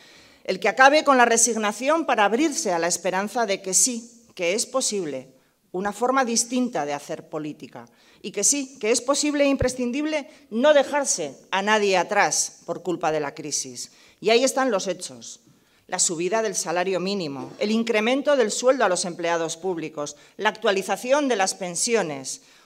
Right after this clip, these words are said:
un gobierno que ha puesto pie en pared contra la pobreza infantil y contra la violencia de género, de verdad, con acciones concretas y con presupuestos, que ha puesto sobre la mesa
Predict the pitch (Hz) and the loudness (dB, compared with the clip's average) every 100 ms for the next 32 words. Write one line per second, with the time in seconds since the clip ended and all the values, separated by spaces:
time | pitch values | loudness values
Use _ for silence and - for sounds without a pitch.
0 | - 220 247 262 269 277 269 277 269 269 | -8 4 6 6 6 4 2 2 2 2
1 | 285 254 254 294 285 214 196 226 175 - | 2 2 2 2 2 0 0 0 -2 -8
2 | _ - 196 208 190 180 180 175 208 247 | _ -10 -6 0 2 4 2 -2 -2 -2
3 | 233 226 180 180 277 277 214 196 185 175 | -2 -2 -4 -4 -4 -2 -2 -2 0 2
4 | 170 170 180 214 247 196 175 226 208 147 | 2 2 0 -2 -2 -2 -2 -4 -4 -6
5 | 131 - - 185 190 180 185 220 165 - | -8 -14 -2 4 6 6 4 2 0 -6
6 | _ _ _ _ 220 226 208 220 269 330 | _ _ _ _ -2 0 0 -2 -2 0
7 | 330 262 240 226 - 156 330 - - - | 0 -2 -2 -2 -2 -4 -4 -8 -8 2
8 | 262 226 202 170 156 190 - - 127 - | 2 2 -2 -2 -4 -6 -6 -8 -12 -14
9 | - _ _ _ _ 220 233 330 330 - | -18 _ _ _ _ -2 0 0 0 2
10 | 269 226 180 202 262 - 139 147 | 2 4 2 2 0 -2 -6 -14